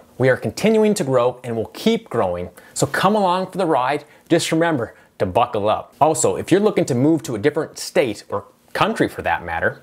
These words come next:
you wouldn't have to look for another brokerage to hold your license because we are one large brokerage. You won't skip a beat with the move. Just make sure to get your real estate license in the state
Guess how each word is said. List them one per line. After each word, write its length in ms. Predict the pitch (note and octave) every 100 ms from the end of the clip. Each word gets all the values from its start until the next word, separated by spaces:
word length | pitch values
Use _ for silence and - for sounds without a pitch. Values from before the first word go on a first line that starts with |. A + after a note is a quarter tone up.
| -
you 140 | G2+ A2+
wouldn't 240 | G#3 E3
have 180 | E3 -
to 60 |
look 220 | B2+ D3+ -
for 100 | B2+
another 260 | B2 D3+
brokerage 440 | A#2+ C3 - A2+ -
to 80 |
hold 200 | - C3+
your 120 | A#2+ A2
license 360 | A#2+ B2+ F#2
because 300 | F#2 - A2
we 160 | G#2 C#3
are 140 | A2
one 500 | A2+ F3 E3 C#3 C3 - - -
large 560 | F#2+ A2+ A#2 F#2+ F2 -
brokerage. 500 | F#2+ F2+ - - - -
You 120 | - A2+
won't 200 | G#3+ F3
skip 240 | F#3+ F#3
a 60 | A2+
beat 280 | D#3 D3
with 200 | B2 A2+
the 40 | B2
move. 360 | A#2+ G2+ F2 - - -
Just 140 | -
make 140 | C#3
sure 120 | C#3 C#3+
to 40 |
get 160 | C3 -
your 80 |
real 160 | F2+ D3
estate 220 | E3 F#3+
license 340 | C#3 C3+ C3+ B2+
in 80 |
the 80 | G2+
state 420 | - - C#3+ F3+